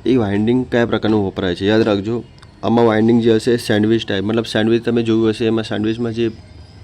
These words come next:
એકના ઉપર એક લેયર મૂકેલું હોય છે, એમાં, આમાં પણ એકના ઉપર એક લેયર મૂકેલું હોય છે. ક્લિયર થાય છે?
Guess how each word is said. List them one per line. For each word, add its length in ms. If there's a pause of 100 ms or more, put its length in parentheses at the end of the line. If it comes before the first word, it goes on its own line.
(580)
એકના 280
ઉપર 240
એક 120
લેયર 220
મૂકેલું 360
હોય 100
છે, 180
એમાં, 400
આમાં 240
પણ 160
એકના 260
ઉપર 240
એક 120
લેયર 200
મૂકેલું 340
હોય 140
છે. 120 (840)
ક્લિયર 260
થાય 160
છે? 360